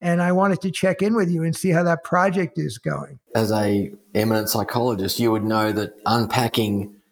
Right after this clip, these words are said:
Speaker 2: deeply held beliefs is, takes a bit
Speaker 1: Not
Speaker 2: of effort.
Speaker 1: easy.
Speaker 2: So, <laughs> so
Speaker 1: Yeah.
Speaker 2: I,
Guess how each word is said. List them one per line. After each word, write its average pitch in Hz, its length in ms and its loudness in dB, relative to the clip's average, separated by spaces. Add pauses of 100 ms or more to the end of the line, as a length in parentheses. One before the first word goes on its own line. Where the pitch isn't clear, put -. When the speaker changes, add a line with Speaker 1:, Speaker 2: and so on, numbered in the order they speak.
(640)
Speaker 2:
deeply 120 460 2
held 107 340 0
beliefs 104 480 0
is, 101 400 -2 (680)
takes 127 280 0
a 190 60 0
bit 151 140 4
Speaker 1:
Not 117 120 2
Speaker 2:
of 117 60 2
effort. 120 100 2 (220)
Speaker 1:
easy. 127 80 -8
Speaker 2:
So, - 320 0 (320)
<laughs> 127 200 2
so - 180 2
Speaker 1:
Yeah. 165 360 2 (240)
Speaker 2:
I, 143 160 0